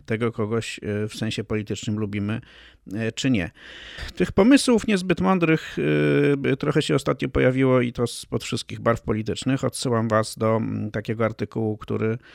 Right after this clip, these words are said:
się ukazał w Subiektywnie o finansach, e, w weekend. Tam zreferowaliśmy, t-, e, e, wszystkie konkrety od różnych partii politycznych, które dotyczą, mm, naszych portfeli.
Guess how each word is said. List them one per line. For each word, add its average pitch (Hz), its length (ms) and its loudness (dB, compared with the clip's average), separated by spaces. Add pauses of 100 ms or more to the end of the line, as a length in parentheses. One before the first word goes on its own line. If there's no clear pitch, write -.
(160)
się 113 180 -2
ukazał 107 340 0
w - 60 -6
Subiektywnie 113 520 -4
o 107 40 0
finansach, 113 720 -2
e, 113 240 -2
w 113 160 -2
weekend. 123 720 -2
Tam 113 380 2
zreferowaliśmy, 113 920 0
t-, - 120 -10 (1000)
e, 107 180 0
e, 107 60 -2
wszystkie - 320 -4
konkrety 139 580 4
od 127 120 2
różnych 127 320 0
partii 127 360 2
politycznych, 117 640 -2
które 110 280 -4
dotyczą, 110 480 -2 (500)
mm, 107 320 -4
naszych 117 380 -4
portfeli. 107 540 -2